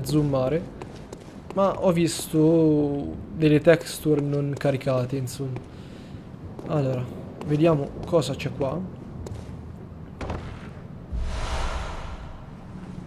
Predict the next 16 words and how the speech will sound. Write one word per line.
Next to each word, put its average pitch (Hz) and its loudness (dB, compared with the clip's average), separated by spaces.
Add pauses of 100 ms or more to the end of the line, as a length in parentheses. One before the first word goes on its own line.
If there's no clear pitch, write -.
(120)
Va 143 -2
bene, 123 -2 (300)
i 156 6
gameplay 160 8
saranno 143 6
lunghi 143 6
probabilmente, 131 0 (520)
perché 135 2
io 147 10
esplorerò 131 4
tanto, 131 6
c-, - -4
cercherò 143 6
di 139 6
farvi 143 2
vedere 139 4